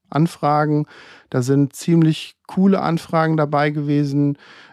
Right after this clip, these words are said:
äh, von Leuten, die gern mal mitmachen wollen, wo auch viele coole Kontakte schon, äh, zustande gekommen sind,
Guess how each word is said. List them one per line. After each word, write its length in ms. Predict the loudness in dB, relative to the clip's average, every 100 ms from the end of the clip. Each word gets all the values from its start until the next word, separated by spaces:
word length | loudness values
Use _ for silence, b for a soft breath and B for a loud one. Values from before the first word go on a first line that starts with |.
| -4
äh, 160 | -2
von 200 | 0 0
Leuten, 260 | 2 0 -2
die 60 |
gern 200 | -2 -2
mal 120 | 0 0
mitmachen 500 | 0 0 0 0 0
wollen, 380 | 2 2 0 -2
wo 60 |
auch 240 | -4 -6 -10
viele 340 | -6 -4 -4
coole 320 | -2 -2 -2
Kontakte 500 | -2 -4 -2 -4 -6
schon, 360 | -6 -2 -2 -2
äh, 260 | -2 0 0
zustande 460 | -4 -2 0 0
gekommen 440 | -2 -4 -2 0 0
sind, 300 | 0 0